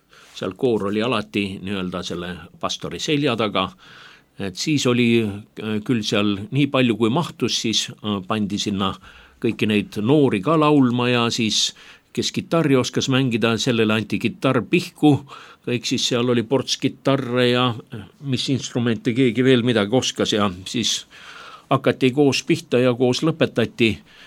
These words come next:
ja mõnigi kord ehk oli see kõige suurem rõõm, oli see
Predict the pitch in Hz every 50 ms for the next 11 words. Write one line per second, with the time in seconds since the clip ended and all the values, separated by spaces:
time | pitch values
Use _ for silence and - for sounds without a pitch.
0 | - _ _ - 120 117 127 139 135 120 110 123 120 113 - 143 131 127 113 -
1 | - - - - - - - 127 143 - - 135 131 123 117 110 - - 110 117
2 | 117 110 107 101 104 - - 135 117 123 113 - 139 120 120 120 113 113 123 123
3 | 117 117 110 110 110 110 113 113 110 110 113 107 _ - 135 - 127 117 117 117
4 | 110